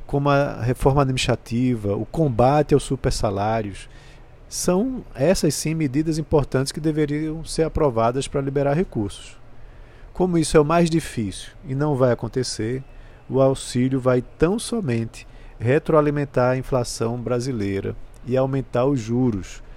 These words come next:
causando queda no ritmo de crescimento de longo prazo, falta de investimentos, que geram também desemprego e mais pobreza. Justamente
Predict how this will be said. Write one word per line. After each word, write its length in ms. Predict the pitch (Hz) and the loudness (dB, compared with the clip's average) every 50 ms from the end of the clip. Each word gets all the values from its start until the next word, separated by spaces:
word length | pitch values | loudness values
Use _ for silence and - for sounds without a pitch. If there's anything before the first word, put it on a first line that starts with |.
| - - - - | -18 -20 -16 -6
causando 640 | - 123 123 123 113 98 107 120 123 131 127 120 120 - - | -2 0 0 0 0 -2 -2 -2 -2 -2 -4 -6 -8 -8 -4
queda 460 | - 123 123 131 135 139 131 139 135 | 0 0 2 2 0 0 -2 -2 -2
no 80 | 127 | -2
ritmo 340 | 123 113 120 117 - - 123 | -2 -4 -4 -4 -6 -8 -10
de 60 | 110 | -8
crescimento 640 | 107 - 113 107 - - - 101 98 98 98 - 104 | -6 -6 -6 -6 -6 -8 -8 -8 -6 -6 -6 -8 -10
de 80 | 98 101 | -10 -8
longo 240 | 104 104 98 92 - | -8 -8 -8 -10 -10
prazo, 520 | - - - 92 92 95 98 92 - - - - - - - - - | -10 -10 -8 -6 -6 -6 -6 -8 -10 -14 -16 -18 -18 -18 -18 -18 -18
falta 600 | - - - - - 147 165 175 180 170 - 156 | -16 -14 -6 -2 2 2 4 4 2 4 4 2
de 120 | 135 123 127 | 2 2 0
investimentos, 1000 | 120 113 113 110 - - - 92 87 90 90 92 98 92 - - - - - - - - - - - - - - - - - - - - - - - | -2 -2 -2 -4 -4 -8 -10 -10 -10 -8 -8 -8 -10 -10 -12 -16 -18 -18 -18 -18 -18 -18 -18 -20 -20 -20 -20 -20 -20 -20 -20 -20 -20 -20 -20 -18 -12
que 160 | - - 156 | -8 -4 -2
geram 400 | 147 131 127 139 135 131 127 127 | 0 4 6 8 8 8 8 6
também 360 | 113 - 127 113 101 107 107 104 | 4 4 2 4 4 2 0 0
desemprego 840 | 101 110 143 156 147 147 143 135 - 123 107 107 104 107 107 110 - - | 2 2 2 2 2 -2 -4 -4 -4 -4 -2 -2 -2 -4 -6 -10 -12 -10
e 80 | 139 123 | -10 -8
mais 280 | 120 113 113 110 - | -6 -4 -4 -6 -6
pobreza. 580 | - - 143 139 110 98 87 85 87 85 87 85 - - - - - - - - - | -6 -6 -6 -4 -4 -4 -4 -6 -6 -10 -12 -14 -14 -16 -18 -18 -18 -18 -18 -14 -10
Justamente 880 | - 160 247 262 - - 277 240 202 156 139 135 135 135 - - 156 - | -6 -4 -2 -4 -2 0 0 0 2 2 2 2 0 0 -4 -8 -12 -12